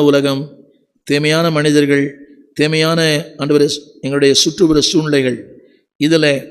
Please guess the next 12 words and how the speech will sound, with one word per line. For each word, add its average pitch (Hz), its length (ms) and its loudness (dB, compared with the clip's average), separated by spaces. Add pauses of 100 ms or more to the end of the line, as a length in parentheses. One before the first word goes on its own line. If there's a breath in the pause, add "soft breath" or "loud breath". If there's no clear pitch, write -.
(120)
முடிந்த 165 360 -2
அளவுக்கு 151 480 2 (160)
ஞானமாய் 156 560 -2
வாழ, 135 160 0 (840 soft breath)
விலகி 165 340 4
வாழ, 139 280 0 (800 loud breath)
கிரயம் 180 380 2
செலுத்தி 180 380 2
வாழ 143 260 0 (480)
எங்களுக்கு 131 300 -4
கிருபை 147 280 2
தாங்க. 127 280 -6